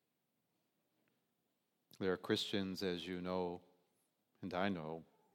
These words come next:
who have little love for one another because of some unfortunate comment, perhaps, because of some event, some business, uh, from the past regarding the church.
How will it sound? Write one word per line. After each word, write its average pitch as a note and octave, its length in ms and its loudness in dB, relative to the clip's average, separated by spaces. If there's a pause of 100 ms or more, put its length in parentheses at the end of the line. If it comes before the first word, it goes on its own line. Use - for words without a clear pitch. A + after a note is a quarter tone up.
(440)
who A2 120 2
have F#2+ 140 6
little G2+ 240 2
love G2 400 8
for G2 100 0
one F#2+ 160 4
another F#2+ 360 4
because F#2 420 -2
of F#2 120 -4
some F#2+ 380 0
unfortunate F2+ 720 -2 (640)
comment, G#2+ 540 2
perhaps, G2+ 720 0 (800)
because F2+ 260 -6
of F2+ 100 -4
some F#2 280 -2
event, G2+ 380 2
some - 320 -4
business, G2 640 0 (920)
uh, E2+ 300 -2 (200)
from G2+ 140 0
the F2 60 -8
past - 760 4 (240)
regarding F#2 400 0
the E2+ 80 -6
church. - 540 4